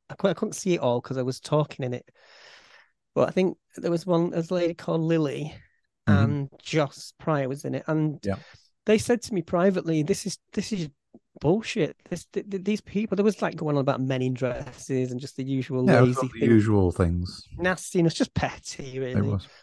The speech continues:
Speaker 1: I made my points really clearly, you know.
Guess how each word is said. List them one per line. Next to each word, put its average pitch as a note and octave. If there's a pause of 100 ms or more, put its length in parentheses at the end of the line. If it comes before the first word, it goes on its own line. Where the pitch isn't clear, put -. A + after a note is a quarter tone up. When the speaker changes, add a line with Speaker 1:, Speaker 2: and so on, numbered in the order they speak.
Speaker 1:
I G#3+
made A#3+
my G3
points -
really D#3+
clearly, F3+ (140)
you D#3
know. D3+